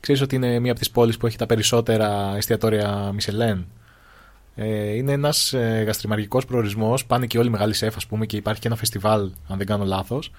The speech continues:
στο οποίο γιορτάζεται η υψηλή γαστρονομία, την οποία τη δίκασες λίγο πριν, <laughs> βέβαια, με τα τάπας.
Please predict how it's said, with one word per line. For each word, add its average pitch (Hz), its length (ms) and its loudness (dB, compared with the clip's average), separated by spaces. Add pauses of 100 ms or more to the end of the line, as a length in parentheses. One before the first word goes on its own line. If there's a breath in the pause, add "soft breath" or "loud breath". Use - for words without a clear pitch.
(560 loud breath)
στο - 160 -4
οποίο 139 640 6
γιορτάζεται 113 880 4
η 104 100 -2
υψηλή 110 320 2
γαστρονομία, 107 680 2
την 104 140 -4
οποία 104 300 -2
τη 101 80 -6
δίκασες 98 380 -2
λίγο 92 160 -6
πριν, 98 260 -4
<laughs> 107 60 -2
βέβαια, 98 200 -2
με 98 100 -4
τα 98 100 -4
τάπας. 101 340 -4